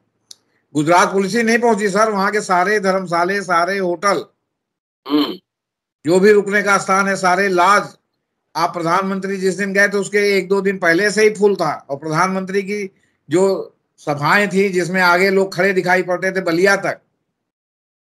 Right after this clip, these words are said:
Speaker 1: वो
Speaker 2: जी।
Speaker 1: सब वही जो लोग बनारस में आके रुके थे, वही लोग सब थे। बिहार तक से लोग लाए जा रहे थे। आपका जो है हरियाणा के बॉर्डर पर हुआ, तो हरियाणा से लोग लाए गए पश्चिमी उत्तर प्रदेश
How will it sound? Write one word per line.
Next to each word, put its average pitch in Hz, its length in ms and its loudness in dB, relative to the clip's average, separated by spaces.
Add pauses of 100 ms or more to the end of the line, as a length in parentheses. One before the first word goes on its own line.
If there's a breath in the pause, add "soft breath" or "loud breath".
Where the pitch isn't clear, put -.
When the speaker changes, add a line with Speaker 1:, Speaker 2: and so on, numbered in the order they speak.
Speaker 1:
वो - 60 -2
Speaker 2:
जी। 185 60 2
Speaker 1:
सब 185 80 4
वही 180 220 4
जो 202 380 -2
लोग 190 180 0
बनारस 185 400 0
में 190 120 -2
आके 190 180 0
रुके 185 260 -2
थे, 190 120 0
वही 180 200 2
लोग 196 180 0
सब 175 240 -6
थे। 123 60 -10 (1080)
बिहार 170 340 2
तक 190 140 -2
से 202 100 0
लोग 202 220 2
लाए 190 240 4
जा 185 160 4
रहे 165 180 2
थे। 165 160 0
आपका 175 340 2
जो 180 140 0
है 185 240 2
हरियाणा 175 420 -2
के 185 100 -4
बॉर्डर 180 300 0
पर 180 100 -6
हुआ, 185 180 0
तो 180 120 -4
हरियाणा 175 400 -2
से 185 120 -4
लोग 180 220 -4
लाए 180 200 2
गए 180 100 0
पश्चिमी 175 340 -10
उत्तर 170 260 -6
प्रदेश 143 340 -8